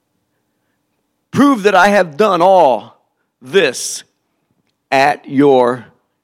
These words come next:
command. Underline that in your Bible, because remember, when you connect with God, he's gonna give you something that is gonna require obedience. So he did all of what he did at this scene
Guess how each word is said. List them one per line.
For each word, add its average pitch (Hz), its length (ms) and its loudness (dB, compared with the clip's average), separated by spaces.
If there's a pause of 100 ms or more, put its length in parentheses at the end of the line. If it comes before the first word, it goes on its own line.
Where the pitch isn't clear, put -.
(200)
command. 135 680 -8 (1300)
Underline 131 360 -2
that 127 80 -2
in 123 80 -6
your 127 80 -6
Bible, 135 300 -4
because 117 340 -6
remember, 131 440 -2 (420)
when 131 200 -4
you 135 140 -2
connect 135 400 -4
with 107 160 -10
God, 156 180 -2
he's 117 160 -8
gonna 120 160 -4
give 127 400 -6
you 120 320 -4
something 110 640 -10 (1120)
that 135 140 -4
is 127 140 -4
gonna 135 200 -2
require 123 540 -2
obedience. 123 560 -2 (180)
So 143 140 -4
he 151 200 -4
did 170 280 -2
all 185 360 2
of 165 160 -4
what 165 200 -2
he 143 440 -8 (1300)
did 160 220 0
at 143 200 -2
this 156 200 0
scene 147 580 -4